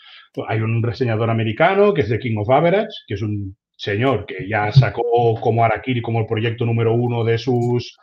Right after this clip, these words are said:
de sus headlist en su momento, que es el que nos catapultó al inicio. Y este tío se jugó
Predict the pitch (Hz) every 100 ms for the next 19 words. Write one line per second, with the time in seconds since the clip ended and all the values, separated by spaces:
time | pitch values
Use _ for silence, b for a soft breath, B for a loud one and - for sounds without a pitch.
0 | B B _ 117 104 123 135 131 123 139
1 | 139 131 - 127 117 151 175 226 240 110
2 | 120 110 120 113 117 - 113 113 104 107
3 | 127 127 110 123 - 220 - b b b
4 | b - 104 - 139 147 170 196 214 -
5 | 123 101 104 101 196 -